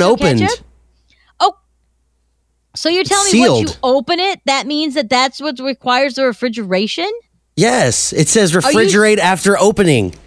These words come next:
Speaker 2: But again,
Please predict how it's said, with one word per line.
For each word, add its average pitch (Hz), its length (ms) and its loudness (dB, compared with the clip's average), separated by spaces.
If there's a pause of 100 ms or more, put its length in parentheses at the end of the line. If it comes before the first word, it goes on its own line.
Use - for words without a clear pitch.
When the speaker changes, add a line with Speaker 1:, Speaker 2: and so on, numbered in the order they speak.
(640)
Speaker 2:
But - 140 0 (800)
again, 370 600 -2